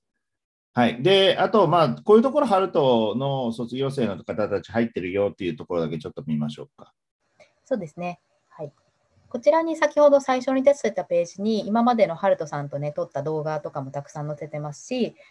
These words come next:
Speaker 2: ハルトさんのあの、学費の情報とかも載せてるので、ぜひ見ていただければと思いますし、あの、ご相談いただければ詳しく説明もさせていただきます。で、ここにもあるんですけれど、このハルトの卒業先、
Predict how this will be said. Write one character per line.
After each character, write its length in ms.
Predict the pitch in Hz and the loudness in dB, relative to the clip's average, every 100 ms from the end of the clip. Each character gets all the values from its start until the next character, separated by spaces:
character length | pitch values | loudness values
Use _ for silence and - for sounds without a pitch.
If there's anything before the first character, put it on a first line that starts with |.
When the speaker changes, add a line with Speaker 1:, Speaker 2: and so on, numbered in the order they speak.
| _ | _
Speaker 2:
ハ 100 | - | 0
ル 60 | 196 | 0
ト 120 | 175 | 0
さ 160 | 156 147 | -4 -6
ん 80 | 143 | -4
の 80 | |
あ 40 | 143 | -6
の、 140 | 151 | -6
学 240 | 160 160 151 | -6 -8 -10
費 140 | 165 | -10
の 100 | 160 | -8
情 160 | 160 151 | -6 -6
報 160 | 160 | -8
と 140 | 156 151 | -10 -10
か 100 | 143 | -8
も 80 | |
載 100 | 143 143 | -8 -10
せ 120 | 151 | -10
て 160 | 156 | -10
る 80 | 151 | -10
の 140 | 139 135 | -10 -8
で、 100 | 135 | -8
ぜ 140 | 165 | -8
ひ 100 | 156 | -10
見 100 | 147 | -10
て 100 | 139 | -12
い 40 | |
た 100 | 135 | -12
だ 120 | 135 139 | -12 -10
け 100 | 143 | -8
れ 60 | |
ば 140 | 139 - | -10 -12
と 100 | 139 | -12
思 120 | 139 | -12
い 60 | |
ま 140 | 143 143 | -12 -14
す 100 | - | -14
し、 160 | 135 _ _ _ _ - | -16 _ _ _ _ -6
あ 60 | |
の、 80 | 202 | -2
ご 100 | 220 | 0
相 100 | 240 | 2
談 120 | 233 | 2
い 40 | 233 | 2
た 80 | |
だ 100 | 233 | -2
け 100 | 233 | 0
れ 100 | 233 | -2
ば 180 | 220 135 - | 0 -4 -4
詳 140 | 165 | -6
し 80 | 151 | -6
く 80 | - | -12
説 260 | 147 - | -12 -12
明 140 | 139 135 | -12 -12
も 140 | 135 | -14
さ 120 | - | -16
せ 120 | 143 135 | -16 -14
て 140 | 135 | -14
い 40 | 139 | -14
た 100 | 127 | -18
だ 100 | 127 | -18
き 120 | _ | _
ま 140 | - | -20
す。 80 | _ _ _ _ _ | _ _ _ _ _
で、 80 | 233 | -2
こ 100 | 233 | 0
こ 100 | 233 | 0
に 100 | 339 | 0
も 120 | 320 190 | 0 -2
あ 80 | |
る 100 | 185 | -2
ん 60 | 160 | -6
で 100 | 147 | -8
す 80 | - | -4
け 100 | 143 | -4
れ 100 | 143 | 2
ど、 200 | 202 202 | 2 2
こ 80 | 175 | -2
の 60 | |
ハ 140 | 233 294 | 2 2
ル 80 | |
ト 100 | 233 | 2
の 60 | 151 | -2
卒 300 | 160 - 240 | -8 -6 2
業 260 | 269 262 262 | 4 4 2
先、 560 | 247 233 - 233 214 | -4 -6 -4 -4 -4